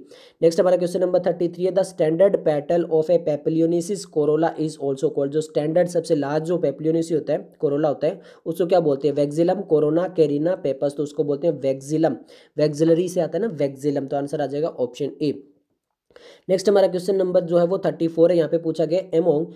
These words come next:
चाइना रोज, मस्टर्ड, ब्रिंजल, पोटैटो, गुआवा, कुकुम्बर, ओनियन, ट्यूलिप, how many plants have the superior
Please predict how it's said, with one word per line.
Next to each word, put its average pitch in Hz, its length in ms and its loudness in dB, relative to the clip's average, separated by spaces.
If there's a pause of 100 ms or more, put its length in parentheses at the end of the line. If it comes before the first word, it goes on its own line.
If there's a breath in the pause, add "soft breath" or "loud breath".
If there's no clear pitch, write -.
(260 loud breath)
चाइना 226 280 6
रोज, 170 300 6
मस्टर्ड, 175 520 0
ब्रिंजल, 160 480 -2
पोटैटो, 170 600 0
गुआवा, 160 480 0
कुकुम्बर, 170 640 0 (100)
ओनियन, 175 400 2
ट्यूलिप, 165 460 -2 (280 loud breath)
how 165 200 4
many 226 240 6
plants 175 360 -2
have 160 120 2
the 190 100 2
superior 180 640 -4